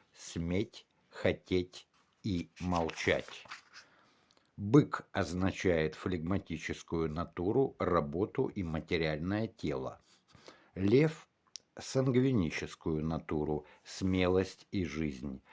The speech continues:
Орёл — меланхолическую натуру,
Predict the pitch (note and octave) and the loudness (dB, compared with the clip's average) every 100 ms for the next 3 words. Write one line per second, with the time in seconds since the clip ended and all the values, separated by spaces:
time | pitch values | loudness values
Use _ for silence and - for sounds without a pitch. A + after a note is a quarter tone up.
0 | - - - F#2+ E2+ F#2+ A#2+ C3 - _ | -20 -12 0 2 4 6 4 2 -4 _
1 | G2+ A#2+ A2+ A2 G2 C3+ C3+ - - - | 0 2 2 0 -2 -4 -2 -4 -6 -6
2 | - D#2 D2+ D#2+ - D#2+ D2 D2 | -4 -2 0 -4 -2 -2 0 -2